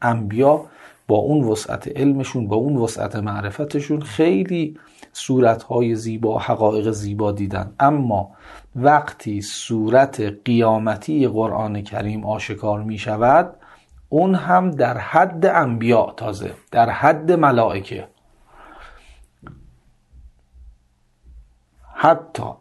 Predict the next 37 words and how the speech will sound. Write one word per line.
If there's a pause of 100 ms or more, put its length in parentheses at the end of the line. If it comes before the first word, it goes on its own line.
انبیا
صورتی
به
این
زیبایی
ندیدن.
حالا
در
ادامهٔ
حدیث
که
بخونیم
معلوم
می‌شه
چرا
این
نکته
رو
بنده
عرض
کردم (420)
و
این
برداشتی
کردم،
برداشت
از
خود
روایت
هست. (1400)
پس
حضرت
نکتهٔ
اول
فرمود:
«تعلم
القرآن.»